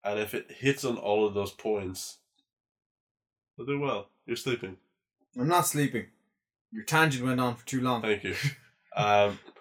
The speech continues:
Speaker 1: but yeah, most people just tend to fucking skip that score thing and just go, "Oh, that's nine point two. Well, um, I think I might play it, but this one's nine point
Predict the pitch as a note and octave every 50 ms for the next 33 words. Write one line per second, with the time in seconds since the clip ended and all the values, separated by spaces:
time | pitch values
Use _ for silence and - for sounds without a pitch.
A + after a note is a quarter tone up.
0 | - _ _ - D#3 D3+ C#3+ - D3 D3+ F#3+ G3 G3+ F#3 C#3+ - - - C3 B2
1 | A2+ G2+ - A#2 G#2+ - G#2+ F2+ - - A2 A2 - G#2 F#2+ F#2 - - - G#2
2 | G2 G2 F#2+ G#2 G2 F#2 F2+ F2+ F#2 - - - G#2 G2 F#2+ - F#3 G#3 D#3+ D3+
3 | D#3 D#3+ E3 C#3+ C#3+ C#3+ C#3 D3 C#3+ C#3+ C#3 - F3 E3 A#2+ G2+ F#2 A#2+ D#3+ F3
4 | E3 B2 G2 A2 A2+ A2 G#2 G#2 G#2 A2 - - - B2+ - - F4 - C3+ A#2+
5 | C#3+ F#3 G3 - - G#2+ F#2+ G2+ A#2+ A#2+ - B2 B2 C3 E3+ F#3 - G3+ C3+ G2+
6 | G2+ G2+ G2 G#2 G#2+ - - - - -